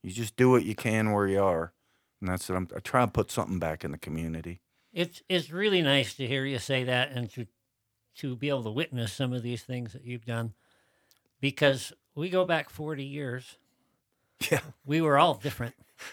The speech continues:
Speaker 1: You know about all the bad stuff I've done in the
Speaker 2: Well, there's one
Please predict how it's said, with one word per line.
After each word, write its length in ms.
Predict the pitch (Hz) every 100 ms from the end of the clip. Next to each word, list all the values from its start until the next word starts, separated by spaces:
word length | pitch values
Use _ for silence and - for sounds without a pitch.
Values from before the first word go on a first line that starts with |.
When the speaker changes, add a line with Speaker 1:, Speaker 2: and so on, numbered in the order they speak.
| -
Speaker 1:
You 100 | 190
know 140 | 190 127
about 220 | 127 131
all 140 | 123 101
the 60 |
bad 320 | - 113 135 -
stuff 340 | - 92 -
I've 180 | 208 -
done 120 | 107
in 60 | 107
the 40 |
Speaker 2:
Well, 200 | 180 196
there's 180 | 202
one 60 | 196